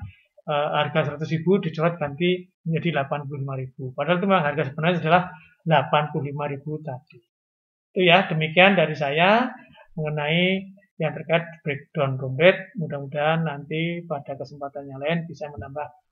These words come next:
wawasan kita untuk lebih jelas dan lebih paham mengenai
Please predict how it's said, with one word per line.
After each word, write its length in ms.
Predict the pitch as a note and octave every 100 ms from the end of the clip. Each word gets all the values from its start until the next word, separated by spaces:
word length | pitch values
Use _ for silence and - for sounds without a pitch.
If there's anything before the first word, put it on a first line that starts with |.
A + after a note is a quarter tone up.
| _ D3
wawasan 400 | C3 C3 C#3 C3+
kita 400 | C#3 E3+ F#3+ A3+ A#3 - _ _
untuk 320 | D#3+ D3 E3+
lebih 240 | D#3 D3+
jelas 400 | C3+ D3 D#3 F3+ - - _ _
dan 140 | D3+ C#3+
lebih 320 | C#3 D3+ C3+ - _ _
paham 480 | D3+ - E3 E3+
mengenai 560 | D#3+ D3+ D3+ D#3 E3 E3